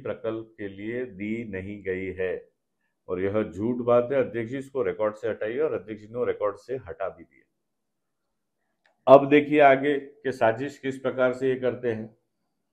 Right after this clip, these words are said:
मुलुंड में एक पीएपी प्रकल्प भी चल रहा है, जिसका मैं तीव्रता से विरोध कर रहा हूं।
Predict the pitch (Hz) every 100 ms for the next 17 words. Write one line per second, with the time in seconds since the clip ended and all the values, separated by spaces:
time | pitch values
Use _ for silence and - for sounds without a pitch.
0 | _ _ _ _ _ _ _ _ _ _
1 | 87 113 135 135 135 135 131 131 104 117
2 | 139 135 127 135 131 131 127 123 127 123
3 | 113 - 123 123 120 117 113 120 123 117
4 | 120 107 117 - 117 110 107